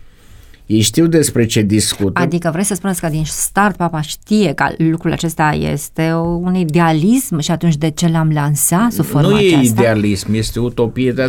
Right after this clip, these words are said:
Speaker 1: dreptul.
Speaker 2: <laughs> utopie
Speaker 1: Pentru
Speaker 2: de-a
Speaker 1: că,
Speaker 2: dreptul.
Speaker 1: odată, avem o lume scindată între diverse religii din astea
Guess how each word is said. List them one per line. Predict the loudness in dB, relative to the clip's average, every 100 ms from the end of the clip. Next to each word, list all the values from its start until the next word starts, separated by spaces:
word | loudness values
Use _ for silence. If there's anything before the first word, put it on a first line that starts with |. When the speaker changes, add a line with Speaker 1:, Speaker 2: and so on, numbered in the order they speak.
| 0
Speaker 1:
dreptul. | 0 0 0 -2 -4 -12 -6
Speaker 2:
<laughs> | -4
utopie | -4 -6 -2 0
Speaker 1:
Pentru | 2 2
Speaker 2:
de-a | 2
Speaker 1:
că, |
Speaker 2:
dreptul. | 2 2 2
Speaker 1:
odată, | 2 2
avem | 2 2 2 4
o | 4
lume | 4 2
scindată | 0 0 2 2 2 0 -2 -6 -8 -14 -20 -10
între | 0 2 2 2
diverse | 2 2 2 2 0
religii | 2 2 2 0 -2
din | 0 0
astea | 0 -2 -2 -4 -2 -4